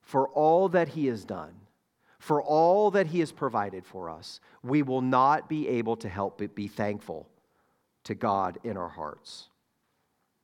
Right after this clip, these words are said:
We are thankful for all that we knows, be, know because it is revealed to us in Scripture. We know how the world began. We know God's will because he has revealed it to us. We know that even though we live in a world ruled by sin,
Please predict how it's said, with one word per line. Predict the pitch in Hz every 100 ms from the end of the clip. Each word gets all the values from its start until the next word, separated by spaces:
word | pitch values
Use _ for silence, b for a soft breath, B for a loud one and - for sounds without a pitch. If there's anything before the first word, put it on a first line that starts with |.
| _ _ -
We | 151
are | 170
thankful | 175 175 175
for | 175 180
all | 156 151 170 180
that | 180 156
we | 156
knows, | 147 147
be, | 120 117 123 175
know | 147 160 143
because | 135 151 139 -
it | 160
is | 156 139 - B -
revealed | 135 147 120 135 165 175
to | - 135
us | 104 95 110 - - _ _
in | 143 151
Scripture. | - 202 202 104 - _ _ _ _ _ _ _ _ _ _ _ _ _ _ _
We | 143 170
know | 170
how | 170 175
the | 175
world | 165 165 185 190
began. | 185 180 185 208 156 113 B -
We | 170
know | 180 165
God's | 165 175 180
will | 147 143 185 214
because | 160 156 160
he | 151
has | 160 139
revealed | 156 143 143 190 220
it | 202
to | - 139
us. | 95 80 - - B -
We | 185
know | 185 196
that | 190 185
even | 190 208 240 240
though | 208 208
we | 208
live | 190 196 196
in |
a | 196
world | 156 180 180 143
ruled | 151 160
by | 143 135
sin, | 131 - 147 101